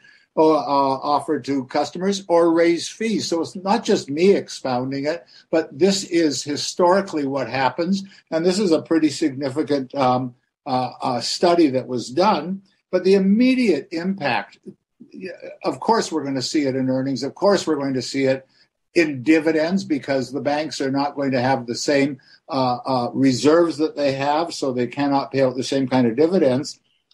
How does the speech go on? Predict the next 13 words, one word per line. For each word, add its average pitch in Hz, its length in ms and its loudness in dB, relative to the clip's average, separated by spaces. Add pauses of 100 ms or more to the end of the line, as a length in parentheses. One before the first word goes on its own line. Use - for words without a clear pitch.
(140)
But, 156 400 2
um, 147 480 0 (460)
the 156 140 6
immediate 180 400 4
impact 165 560 -4
in 147 100 -4
a 139 60 -2
bump 156 260 0
in 147 100 -2
mortgage 175 520 2
rates, 127 340 0
for 127 180 -6
instance, 123 540 -2